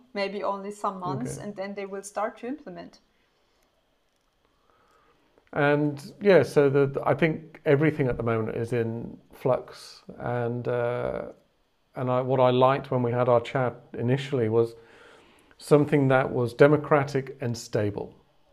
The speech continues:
Speaker 2: You know, the, the, those words stuck with me, and I would love to see a way of using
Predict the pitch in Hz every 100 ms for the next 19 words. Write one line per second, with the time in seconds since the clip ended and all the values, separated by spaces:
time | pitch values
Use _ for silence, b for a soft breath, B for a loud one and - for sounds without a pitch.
0 | _ _ _ 127 120 110 123 127 127 135
1 | 143 131 120 131 123 117 - - 123 -
2 | 131 135 - - - _ - - 117 110
3 | 113 113 110 - b b b b b b
4 | b _ _ _ _ - 131 127 127 139
5 | 131 131 - 135 131 127 - 127 123 123
6 | 123 123 123 127 127 123 123 120 117